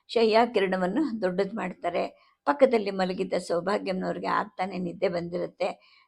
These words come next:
ಗಣೇಶನು ನಿಶ್ಚಿಂತೆಯಿಂದ ನಿದ್ರೆ ಮಾಡ್ತಾ ಇರ್ತಾನೆ. ಶಾಸ್ತ್ರಿಗಳು ಇಬ್ರ ಮುಖವನ್ನು ಕ್ಷಣಕಾಲ ದಿಟ್ಟಿಸಿ ನೋಡ್ತಾರೆ. ಆ ನಂತರ ಎದ್ದು ಹೊರಗಡೆಗೆ ಬರ್ತಾರೆ.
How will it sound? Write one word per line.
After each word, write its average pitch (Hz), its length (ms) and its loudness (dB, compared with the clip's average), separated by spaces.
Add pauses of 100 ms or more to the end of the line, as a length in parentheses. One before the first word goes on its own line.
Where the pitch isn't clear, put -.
(120)
ಗಣೇಶನು 285 480 4
ನಿಶ್ಚಿಂತೆಯಿಂದ 208 840 0
ನಿದ್ರೆ 190 300 -2
ಮಾಡ್ತಾ 185 360 -6
ಇರ್ತಾನೆ. 185 500 -10 (280)
ಶಾಸ್ತ್ರಿಗಳು 220 800 2
ಇಬ್ರ 277 340 -2
ಮುಖವನ್ನು 220 520 -2
ಕ್ಷಣಕಾಲ 214 500 -6 (120)
ದಿಟ್ಟಿಸಿ 208 400 -10
ನೋಡ್ತಾರೆ. 196 760 -6 (160)
ಆ 320 120 6
ನಂತರ 262 320 0
ಎದ್ದು 214 380 0
ಹೊರಗಡೆಗೆ 208 480 0
ಬರ್ತಾರೆ. 185 800 -6